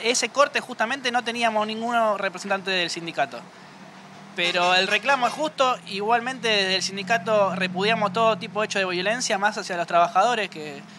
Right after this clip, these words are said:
que, nada, quieren llevar la fuente,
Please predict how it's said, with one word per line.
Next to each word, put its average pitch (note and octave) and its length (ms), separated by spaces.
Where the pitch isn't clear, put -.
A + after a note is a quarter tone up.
que, D3 720
nada, D3 420
quieren F3+ 220
llevar F3+ 200
la F3 80
fuente, E3+ 520